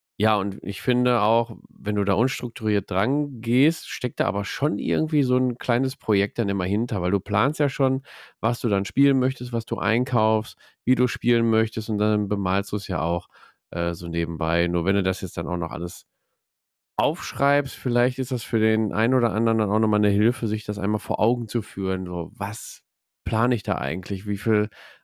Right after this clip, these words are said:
Arbeit kommt da auf mich zu?" Vielleicht muss ich mir dann auch, ja, feste, feste Tage, feste Zeiten immer, immer einbauen, um das überhaupt zu schaffen. <clears throat> Also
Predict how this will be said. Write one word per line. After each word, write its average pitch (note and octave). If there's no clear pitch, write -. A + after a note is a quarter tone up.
Arbeit A2+
kommt A2+
da G#2
auf G2+
mich G#2
zu?" G2
Vielleicht G#2
muss G#2
ich G2+
mir G#2+
dann G2
auch, F#2+
ja, A#2
feste, A2+
feste A2+
Tage, A#2
feste A2
Zeiten A2
immer, F#2
immer F#2
einbauen, F2
um E2+
das E2+
überhaupt F2+
zu F#2+
schaffen. -
<clears throat> -
Also F2